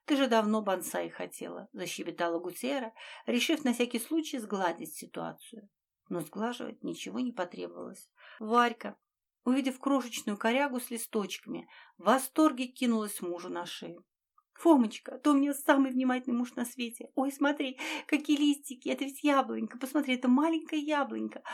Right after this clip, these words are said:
А потом на ней расцветут малюсенькие цветочки, и появятся совсем маленькие яблочки! Фомочка,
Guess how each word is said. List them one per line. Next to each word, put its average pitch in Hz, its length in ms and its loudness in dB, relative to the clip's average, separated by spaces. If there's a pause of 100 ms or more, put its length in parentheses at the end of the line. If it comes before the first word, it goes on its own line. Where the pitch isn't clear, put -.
(220)
А - 60 -4
потом 220 340 2
на 220 100 4
ней 240 160 4
расцветут 254 460 -6
малюсенькие 311 680 0
цветочки, - 640 -4
и - 40 -4
появятся 269 420 -2
совсем 277 260 2
маленькие 302 560 6
яблочки! 285 600 -4
Фомочка, 262 800 4